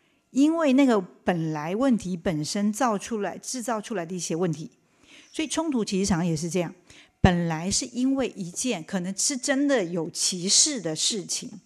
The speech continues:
可是最后因为那个事情处理不好，两个人的关系恶劣之后，因为那关系恶劣之后呢的情绪的问题，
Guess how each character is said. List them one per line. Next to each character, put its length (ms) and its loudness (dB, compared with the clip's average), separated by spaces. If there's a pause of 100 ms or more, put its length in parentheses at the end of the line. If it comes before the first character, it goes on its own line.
(560)
可 120 -4
是 120 -4
最 140 0
后 100 2
因 200 4
为 120 4
那 80 2
个 60 2
事 220 -2
情 180 -4
处 140 -8
理 100 -6
不 100 -18
好， 360 -12 (500)
两 180 0
个 80 2
人 80 4
的 60 4
关 180 4
系 140 -2
恶 140 2
劣 180 4
之 160 0
后， 400 -2 (520)
因 300 4
为 140 4
那 120 4
关 180 2
系 100 -4
恶 160 2
劣 200 2
之 120 -4
后 200 -4
呢 80 -6
的 100 -12
情 540 -4
绪 480 -6 (340)
的 140 -8
问 200 -2
题， 300 -10